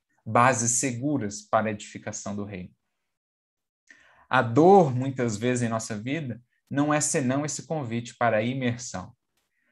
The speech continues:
para nos desconectarmos um pouco ao, ao, do apego ao que está fora, ao que passa, ao que o tempo leva, ao que as circunstâncias modificam,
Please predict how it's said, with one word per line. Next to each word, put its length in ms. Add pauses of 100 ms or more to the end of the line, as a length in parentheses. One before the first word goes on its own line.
(300)
para 280
nos 420
desconectarmos 880
um 120
pouco 340
ao, 360
ao, 440
do 140
apego 720
ao 220
que 100
está 280
fora, 760 (440)
ao 220
que 140 (140)
passa, 640
ao 180
que 80
o 100
tempo 420
leva, 640 (580)
ao 140
que 80
as 80
circunstâncias 840
modificam, 680